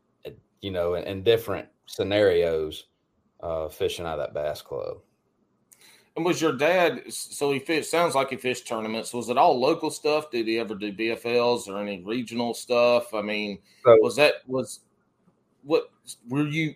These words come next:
Speaker 2: did you come up in the tournament side of bass fishing?
Speaker 1: I didn't. My dad fished tur-, tournaments. They were Red Man's back, back, uh,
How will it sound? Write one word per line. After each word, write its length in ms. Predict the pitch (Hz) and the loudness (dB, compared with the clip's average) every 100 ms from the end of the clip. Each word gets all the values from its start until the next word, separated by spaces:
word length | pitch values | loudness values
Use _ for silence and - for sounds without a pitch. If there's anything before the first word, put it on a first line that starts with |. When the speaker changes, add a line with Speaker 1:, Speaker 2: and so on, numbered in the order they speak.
| 139 | 2
Speaker 2:
did 200 | 151 147 | 4 4
you 120 | 190 | 0
come 300 | 180 180 165 | 0 2 4
up 220 | 156 151 127 | 4 4 2
in 120 | 120 | 0
the 100 | 110 | -2
tournament 560 | - 160 151 123 117 | -2 2 2 2 -2
side 360 | - 120 117 101 | 0 2 4 2
of 120 | 98 | 0
bass 300 | 104 107 101 | 0 0 -2
fishing? 380 | - 85 - - _ _ _ _ _ _ _ _ _ _ _ _ _ _ _ - | -8 -14 -14 -18 _ _ _ _ _ _ _ _ _ _ _ _ _ _ _ 0
Speaker 1:
I 220 | 120 143 | 6 6
didn't. 580 | 117 101 120 120 80 82 - | 6 2 2 2 -4 -14 -6
My 140 | 104 | -4
dad 380 | 98 117 - - | 4 8 8 6
fished 760 | - - 135 101 90 - - _ _ _ _ _ _ _ _ | -6 -2 0 0 -2 -12 -20 _ _ _ _ _ _ _ _
tur-, 220 | - 156 156 _ _ - | -8 -8 -8 _ _ -2
tournaments. 720 | 143 117 90 87 80 - - | 0 0 -4 -10 -12 -12 -10
They 180 | 101 104 | -2 -2
were 200 | 104 101 95 | -2 -6 4
Red 220 | 127 127 | 4 4
Man's 320 | 98 90 85 | -2 -8 -10
back, 280 | 90 90 - _ _ | -4 -2 -4 _ _
back, 320 | 101 98 - 101 | 0 0 0 0
uh, 300 | 90 82 | 0 0